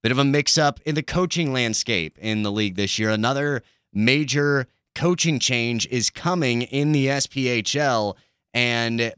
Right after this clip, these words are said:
it's been quite the offseason already. Knoxville is making moves as far as player personnel is concerned as well, and so much to get to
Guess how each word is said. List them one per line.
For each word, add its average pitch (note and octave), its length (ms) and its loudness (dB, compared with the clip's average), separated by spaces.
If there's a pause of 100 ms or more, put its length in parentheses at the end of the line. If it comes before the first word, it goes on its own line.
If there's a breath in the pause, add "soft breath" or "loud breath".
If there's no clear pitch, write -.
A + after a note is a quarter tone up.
(160)
it's B2 260 -2
been C3 460 0
quite D3 340 -2
the C#3 120 0
offseason C#3+ 680 0
already. B2+ 640 0
Knoxville D3 720 0
is C3+ 300 0
making C#3 460 0
moves C#3 500 0
as B2 440 -2
far C3 240 0
as G#2+ 140 -2
player C#3+ 340 0
personnel C3+ 540 0
is A#2+ 120 -2
concerned B2+ 600 0
as G#2+ 360 0
well, D3+ 440 0 (420 soft breath)
and B2 400 2
so G3+ 280 2
much F#3+ 440 0
to D3 440 2
get C#3 260 0
to A#2+ 460 2